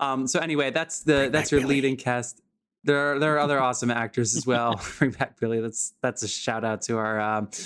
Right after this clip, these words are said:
Speaker 1: Everything Everywhere All at Once episode.
Speaker 2: <laughs>
Speaker 1: Um, a lot of things are streaming that we've done, so please check out our feed.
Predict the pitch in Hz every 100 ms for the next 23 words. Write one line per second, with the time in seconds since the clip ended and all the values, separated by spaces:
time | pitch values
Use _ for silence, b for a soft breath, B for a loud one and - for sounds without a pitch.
0 | 208 - 127 131 127 127 139 165 160 156
1 | 170 175 240 254 - - - 139 117 110
2 | - 101 98 98 - - B B B B
3 | B B _ _ _ - 160 165 196 240
4 | 240 208 202 196 180 170 156 143 151 139
5 | 139 127 175 160 160 - 143 135 131 127
6 | 123 117